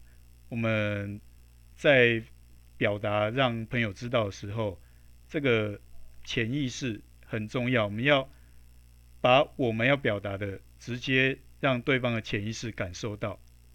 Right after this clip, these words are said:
所以呢，我们是要让对方感受，而不是去说服他。那另外，爱多美，我有看到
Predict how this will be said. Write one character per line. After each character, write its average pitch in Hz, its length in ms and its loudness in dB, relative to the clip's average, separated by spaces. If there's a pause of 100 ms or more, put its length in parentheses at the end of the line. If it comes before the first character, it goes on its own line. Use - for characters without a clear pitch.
(160)
所 131 220 0
以 123 40 4
呢， 107 260 -4 (480)
我 113 60 -12
们 110 140 -6
是 139 140 -2
要 131 220 4
让 127 180 2
对 117 140 0
方 117 180 -4
感 101 220 -4
受， 117 280 -2 (200)
而 113 220 -6
不 113 200 -10
是 123 400 -10
去 113 440 -4
说 120 260 -2
服 98 240 -14
他。 98 260 -10 (1800)
那 175 100 4
另 180 160 8
外， 170 60 6 (160)
爱 160 180 8
多 151 220 4
美， 113 420 4
我 131 160 2
有 120 80 4
看 123 380 0
到 104 680 4